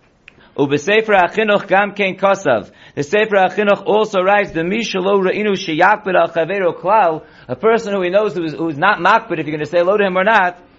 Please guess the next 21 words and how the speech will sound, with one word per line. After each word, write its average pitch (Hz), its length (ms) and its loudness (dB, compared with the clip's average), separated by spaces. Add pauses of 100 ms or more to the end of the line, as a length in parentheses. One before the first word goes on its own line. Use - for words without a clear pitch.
(320)
lo 156 140 2
yasik 202 520 2
afilu 190 420 2
bein 175 140 0
haprakim. 160 480 -2
Then 190 160 -4
you 175 100 -8
shouldn't, 190 420 -10 (300)
uh, - 60 -20 (680)
separate, 180 720 0
you 139 60 -16
shouldn't 190 220 -8
make 180 120 -4
any 180 140 -4
pause 180 480 0
in 143 100 -10
Kriya 196 300 -2
Shema, 170 320 0 (320)
even 202 240 0
bein 175 140 4
haprakim. 143 640 0